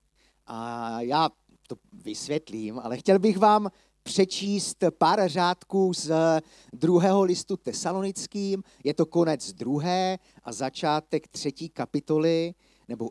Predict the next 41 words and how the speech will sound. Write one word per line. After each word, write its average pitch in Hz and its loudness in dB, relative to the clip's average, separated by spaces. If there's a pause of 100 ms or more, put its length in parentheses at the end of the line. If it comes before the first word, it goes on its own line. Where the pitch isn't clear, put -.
i 104 -8
až - -14
skoro 117 -8
celá 123 -6
třetí - -12
kapitola. 135 -8 (280)
Tak 113 -10
jestli 147 -2
mi 185 -2
dovolíte, 156 -4
já 156 -2
vám 151 -8
to 156 -4
přečtu - -8
a 120 -6
pak - -14
se 120 -10 (120)
na 113 -14
to 113 -12
vrhneme. 101 -14 (1900)
Stále 220 4
musím 240 0
děkovat 214 2
Bohu 156 2
za 151 -2
vás, 143 0
bratři 127 -6
milovaní 135 -6
od 131 -12
Pána, 127 -6 (360)
že 131 -8
vás 135 0
Bůh 147 -2
jako 185 2
první 175 -4
vyvolil 180 0
ke 156 -6
spáse 123 -6
a 117 -12
posvětil 143 -8
duchem 156 -6